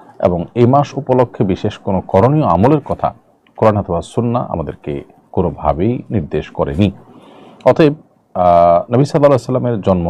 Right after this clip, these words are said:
মাস বা তার ওফাতের মাস হিসেবে এই মাসটি আমাদেরকে হয়তো নবী সাল্লাল্লাহু আলাইহি সাল্লামের কথা স্মরণ করিয়ে দেয়, তার দুনিয়াতে আগমনের কথা, তার ওফাতের কথা আমাদেরকে স্মরণ করিয়ে দেয়। কিন্তু তাই বলে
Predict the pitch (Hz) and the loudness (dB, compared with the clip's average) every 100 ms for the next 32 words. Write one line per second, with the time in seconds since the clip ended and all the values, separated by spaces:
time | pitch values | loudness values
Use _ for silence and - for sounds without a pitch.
0 | 85 92 98 - 143 87 - 78 76 - | 0 0 0 -4 -6 -6 0 -2 -2 -6
1 | - - 131 - 107 92 - - 87 87 | -10 -2 -2 0 -2 -2 -12 -14 -6 -6
2 | - 98 - 82 - - - - _ _ | -6 -6 -6 -6 -10 -14 -20 -20 _ _
3 | - 95 98 - - 107 87 123 - - | -2 0 0 -2 -4 -2 -2 -4 -8 -4
4 | 98 85 85 85 87 85 82 92 85 78 | -2 -2 -4 -4 -4 -6 -6 -4 -4 -4
5 | 90 78 76 85 82 73 80 - - - | -6 -6 -6 -4 -2 -2 -4 -12 -10 0
6 | 101 107 107 98 98 95 98 _ _ _ | 2 2 0 0 0 -2 -6 _ _ _
7 | _ _ - 92 82 85 85 80 78 82 | _ _ 2 2 2 -6 -6 -4 -2 0
8 | 110 104 98 95 - 95 113 _ _ _ | 0 0 -4 -6 -6 -10 -12 _ _ _
9 | - 78 73 76 - 127 127 113 117 101 | -6 -4 -4 -4 2 2 2 -2 -2 0
10 | 87 82 - - 82 76 76 80 95 95 | -2 -4 -6 -4 -2 -4 -6 -2 -2 -2
11 | 107 107 139 131 82 | -2 2 4 4 2